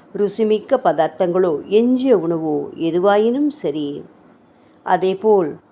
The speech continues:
உடல் மீது ஆடை அணிவது, அவ்வாடை தங்க இழைகளால் வேயப்பட்ட உயர்ந்த ரக துணியால் ஆனதோ, அல்லது மரப்பட்டைகளிலிருந்து நெய்யப்பட்ட கச்சா துணியோ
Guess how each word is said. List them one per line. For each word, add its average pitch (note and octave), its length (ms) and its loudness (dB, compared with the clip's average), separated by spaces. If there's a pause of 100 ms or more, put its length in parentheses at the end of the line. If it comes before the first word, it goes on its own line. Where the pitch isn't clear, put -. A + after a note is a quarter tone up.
(200)
உடல் D#4 320 4
மீது A3+ 320 0
ஆடை F3+ 420 2
அணிவது, E3 640 -4
அவ்வாடை F#3 600 2
தங்க G3 360 0
இழைகளால் G3 600 2
வேயப்பட்ட F3 600 -2
உயர்ந்த A3 460 0
ரக E3+ 220 2
துணியால் G3 540 2
ஆனதோ, E3+ 560 0 (100)
அல்லது E3+ 640 -4 (560)
மரப்பட்டைகளிலிருந்து G#3+ 1200 0
நெய்யப்பட்ட F3+ 720 0
கச்சா G#3+ 360 2
துணியோ F3+ 580 0